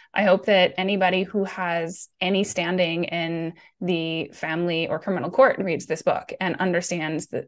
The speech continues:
system problems that are highlighted as you realize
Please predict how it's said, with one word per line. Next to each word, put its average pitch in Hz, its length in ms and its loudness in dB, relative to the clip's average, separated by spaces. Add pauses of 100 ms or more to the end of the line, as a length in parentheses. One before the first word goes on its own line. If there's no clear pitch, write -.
system 180 800 0 (760)
problems - 720 0 (400)
that 185 140 6
are 190 100 8
highlighted 175 720 0
as 165 420 -4
you 180 280 0
realize 160 760 2